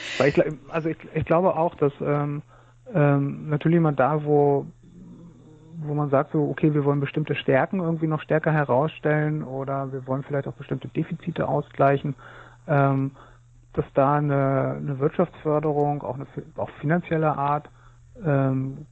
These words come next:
glaube ich, immer noch mal sowas wie ein Katalysator, wie ein Verstärker ist.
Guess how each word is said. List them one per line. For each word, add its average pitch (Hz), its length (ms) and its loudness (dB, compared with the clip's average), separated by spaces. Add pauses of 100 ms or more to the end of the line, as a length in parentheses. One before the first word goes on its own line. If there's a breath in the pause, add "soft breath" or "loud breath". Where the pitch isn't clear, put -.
(260)
glaube 143 240 0
ich, 147 60 0
immer 147 160 0
noch 139 160 -4
mal 139 280 -2
sowas 135 280 -4
wie 143 80 -8
ein 135 40 -8
Katalysator, 131 760 0
wie 143 100 0
ein 135 80 -4
Verstärker 143 560 -2
ist. 240 140 -2